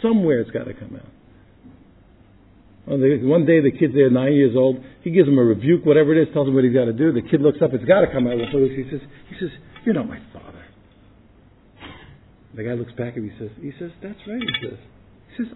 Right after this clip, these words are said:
"I'm not your father. And you know what? I don't even like you. <laughs> I don't even like you when you behave like this. I don't even like you."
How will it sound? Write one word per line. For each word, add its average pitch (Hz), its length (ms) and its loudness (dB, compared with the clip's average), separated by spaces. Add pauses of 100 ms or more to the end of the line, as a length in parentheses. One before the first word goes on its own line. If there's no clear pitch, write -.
"I'm 277 100 0
not 135 220 -8
your 107 180 -10
father. 104 380 -10
And 202 100 -4
you 226 60 2
know 240 80 -2
what? 294 160 -4
I - 220 -18
don't 339 160 0
even 240 180 0
like 427 280 -4
you. 113 260 -10 (580)
<laughs> - 1200 -16
I 392 60 -6
don't 370 120 2
even 277 240 0
like 466 280 2
you 139 280 -4 (400)
when 135 120 -2
you 113 80 -2
behave 95 280 -8
like - 180 -18
this. - 100 -20 (480)
I - 40 -18
don't 381 100 2
even 320 160 4
like 453 260 4
you." - 140 -12